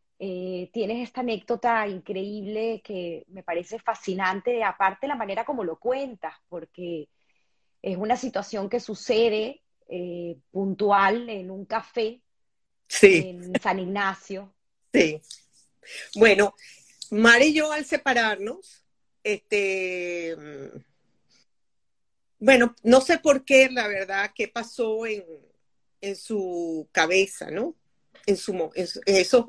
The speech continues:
Speaker 2: ocho años que no quiso hablar conmigo, porque yo siempre la quise mucho. Pero por algún motivo, un día me llama y,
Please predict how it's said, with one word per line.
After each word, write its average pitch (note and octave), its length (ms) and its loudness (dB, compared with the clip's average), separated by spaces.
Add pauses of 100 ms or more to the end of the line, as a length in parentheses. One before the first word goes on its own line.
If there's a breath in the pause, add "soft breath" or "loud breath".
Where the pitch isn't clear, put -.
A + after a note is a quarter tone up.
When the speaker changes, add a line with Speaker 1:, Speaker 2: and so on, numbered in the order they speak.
Speaker 2:
ocho A#3+ 380 6
años G#3+ 240 0
que A#3 140 -4
no G3 100 -8
quiso A3+ 280 -8
hablar G3 260 -2
conmigo, A3 520 -4 (840)
porque G#3+ 260 0
yo B3+ 180 6
siempre A#3 300 0
la G3+ 80 4
quise F#3 320 -6
mucho. D#4 360 -10 (1300 soft breath)
Pero C#4+ 220 6
por C#4+ 160 6
algún C4+ 440 4
motivo, A3+ 640 -4 (880)
un B3+ 160 2
día C4 200 6
me B3 180 2
llama F#3+ 400 0 (100)
y, G3 260 -14